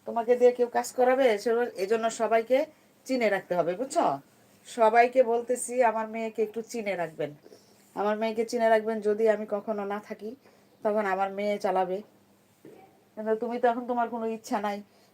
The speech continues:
মেয়ের তো কোনো ইচ্ছা নাই এই কাজে, মেয়ে তো কোনো কিছুতেই ইচ্ছা করতেছে না।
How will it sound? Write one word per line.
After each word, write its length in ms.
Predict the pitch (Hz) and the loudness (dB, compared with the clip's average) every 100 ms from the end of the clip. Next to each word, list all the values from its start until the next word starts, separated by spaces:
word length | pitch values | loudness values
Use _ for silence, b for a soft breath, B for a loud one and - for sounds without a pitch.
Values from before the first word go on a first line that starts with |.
| _ | _
মেয়ের 240 | 208 220 220 | -2 0 2
তো 80 | 208 | 0
কোনো 200 | 208 208 | 0 -2
ইচ্ছা 360 | 208 208 - 185 | -4 -6 -10 -6
নাই 180 | 185 | -4
এই 60 | 185 | -4
কাজে, 300 | 185 175 180 - - - _ - _ _ _ _ _ _ _ _ 190 | -4 -4 -6 -10 -20 -20 _ -20 _ _ _ _ _ _ _ _ -12
মেয়ে 220 | 196 196 | -4 -4
তো 140 | 196 | -4
কোনো 240 | 202 226 214 | -4 -4 -4
কিছুতেই 500 | 220 220 220 214 202 | -6 -6 2 2 2
ইচ্ছা 240 | 196 220 | 0 0
করতেছে 340 | 175 170 175 | 0 -4 -6
না। 120 | 165 | -8